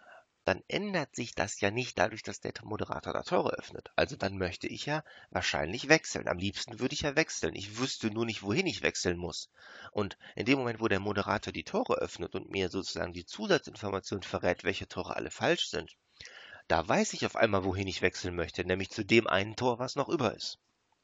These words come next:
Ja? Also hier in diesem Beispiel ist intuitiv klar, dass man besser wechseln sollte.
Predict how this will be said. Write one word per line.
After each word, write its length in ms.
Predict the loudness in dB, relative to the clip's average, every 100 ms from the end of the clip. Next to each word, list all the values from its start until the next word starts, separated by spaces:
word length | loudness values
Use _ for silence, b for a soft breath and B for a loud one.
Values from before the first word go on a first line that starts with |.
| _ -12
Ja? 180 | -10 -10 B B B
Also 200 | -8 -6
hier 320 | -6 0 2 0 B -12
in 100 | -4
diesem 260 | -2 -2
Beispiel 480 | -2 -2 2 4 4 B B B
ist 160 | -8 -6
intuitiv 720 | -4 2 2 2 -2 -4 -6
klar, 420 | 4 8 10 8 2 _ _
dass 180 | -10 0
man 140 | 0
besser 300 | 2 0 0
wechseln 340 | 0 -2 -4 -6
sollte. 320 | -6 -8 -12